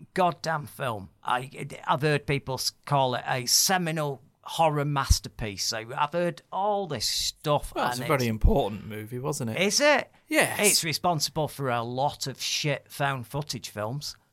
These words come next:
Speaker 2: Uh, yeah,
Speaker 1: An
Speaker 2: it is.
Speaker 1: absolute tsunami of
Speaker 2: It
Speaker 1: them.
Speaker 2: is.
Speaker 1: That some of which are even worse than that.
Speaker 2: But do you remember that moment? Uh, it's a, um, it's a behind the scenes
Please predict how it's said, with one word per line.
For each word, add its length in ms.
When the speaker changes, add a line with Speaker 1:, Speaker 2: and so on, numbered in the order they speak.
Speaker 2:
Uh, 260
yeah, 280
Speaker 1:
An 180
Speaker 2:
it 140
is. 200
Speaker 1:
absolute 340
tsunami 800
of 180
Speaker 2:
It 40
Speaker 1:
them. 100
Speaker 2:
is. 340
Speaker 1:
That 220
some 480
of 180
which 320
are 140
even 320
worse 300
than 220
that. 220
Speaker 2:
But 160
do 100
you 120
remember 340
that 180
moment? 560
Uh, 60
it's 460
a, 380
um, 320
it's 200
a 40
behind 400
the 40
scenes 720